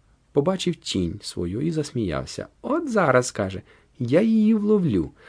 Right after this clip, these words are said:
на шапку наступлю, не зчується і не вгадає». І як метелик хлопчик полетів,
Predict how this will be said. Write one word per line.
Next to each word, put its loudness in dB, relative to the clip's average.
на 0
шапку -2
наступлю, -4
не 4
зчується 0
і 0
не 2
вгадає». -4
І 4
як 2
метелик 0
хлопчик -4
полетів, -6